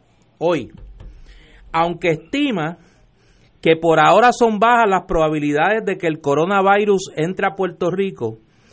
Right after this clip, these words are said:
el secretario del Departamento de Salud,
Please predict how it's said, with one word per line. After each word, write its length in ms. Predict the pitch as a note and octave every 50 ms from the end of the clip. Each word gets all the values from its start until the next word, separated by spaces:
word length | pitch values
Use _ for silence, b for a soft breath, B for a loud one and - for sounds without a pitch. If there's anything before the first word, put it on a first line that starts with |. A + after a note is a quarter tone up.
| b b b b _
el 180 | D#3+ D#3+ D#3+ D#3+
secretario 680 | D#3+ F3 D#3 D#3 D3+ D3 D3 - F3+ G3+ A#3 A#3+ A#3
del 100 | A#3 A3
Departamento 680 | G#3+ G#3+ G#3+ G#3 G3 F#3+ - G3 F#3+ G3+ G#3 G#3 G#3 A3
de 80 | G3
Salud, 260 | - G#3+ G3+ G#3+ A3+